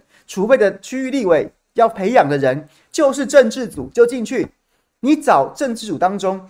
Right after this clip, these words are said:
像样的人，年轻的还选不上的，学者性格还选不上的，他，但他就是党的政治组，就找这些人进去就好了。你真的是社会贤达跟清流，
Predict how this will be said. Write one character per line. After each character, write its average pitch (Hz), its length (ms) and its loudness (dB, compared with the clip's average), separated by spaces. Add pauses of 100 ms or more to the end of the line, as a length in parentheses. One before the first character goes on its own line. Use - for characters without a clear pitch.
像 226 480 -2
样 233 240 -2
的 139 100 -4
人， 113 280 -12 (260)
年 214 260 -4
轻 285 260 -6
的 233 120 2
还 175 120 -2
选 170 200 -6
不 - 80 -10
上 226 280 0
的， 123 180 -2 (100)
学 - 280 0
者 247 160 0
性 233 260 -6
格 185 140 -2
还 196 140 -2
选 190 160 -4
不 165 60 -8
上 240 260 0
的， 139 200 -2 (920)
他， - 100 0
但 302 160 8
他 311 140 4
就 311 160 2
是 294 140 -6
党 139 260 0
的 - 80 2
政 208 220 -4
治 214 180 -8
组， - 220 -16 (360)
就 185 120 -10
找 180 160 -2
这 233 100 -4
些 233 100 -4
人 170 140 0
进 202 140 -8
去 196 100 -14
就 190 100 -8
好 - 260 -10
了。 - 120 -18 (800)
你 220 120 -4
真 320 200 -2
的 311 100 -2
是 269 100 -8
社 262 220 2
会 262 140 2
贤 180 180 -6
达 185 160 0
跟 208 160 -4
清 208 240 -8
流， 120 300 -6